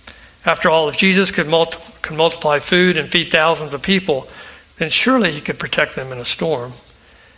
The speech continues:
Yet even a follower of Jesus Christ can develop a hard heart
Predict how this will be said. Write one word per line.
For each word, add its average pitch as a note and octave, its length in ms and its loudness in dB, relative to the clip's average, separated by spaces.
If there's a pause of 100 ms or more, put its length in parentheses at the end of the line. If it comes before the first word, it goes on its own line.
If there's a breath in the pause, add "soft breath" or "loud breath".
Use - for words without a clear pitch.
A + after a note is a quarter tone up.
(500 soft breath)
Yet E3 320 -2
even F3+ 580 0 (180)
a E3+ 120 -4
follower E3 560 2
of C#3 120 -2
Jesus D3+ 380 -6
Christ A#2 580 -8
can D3+ 160 -8
develop D3 520 2
a C3 80 2
hard D#3+ 360 0
heart B2+ 420 -4